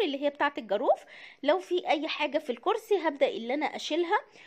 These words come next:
وكمان بعد ما اخلص بقى ال-، التراب اللي عليه دوت، هروح شايله ال-، عاملاه بال-، بالميه او عاملاه باي حاجه عندك. آه،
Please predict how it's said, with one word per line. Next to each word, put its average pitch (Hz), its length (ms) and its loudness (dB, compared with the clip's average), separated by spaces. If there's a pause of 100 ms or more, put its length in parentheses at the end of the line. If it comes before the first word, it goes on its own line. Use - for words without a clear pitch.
(140)
وكمان 262 600 2
بعد 262 260 2
ما 254 100 -4
اخلص 233 380 -6
بقى 220 460 2
ال-، 196 220 -6
التراب 226 540 0
اللي 247 160 0
عليه 220 260 -2
دوت، 349 380 2 (380)
هروح 302 300 0
شايله 262 560 2 (140)
ال-، 185 640 -4
عاملاه 240 300 2
بال-، 285 320 0
بالميه 247 560 2
او 196 240 4
عاملاه 196 320 -2
باي 247 340 0
حاجه 233 320 0
عندك. 220 480 -4 (460)
آه، 208 240 2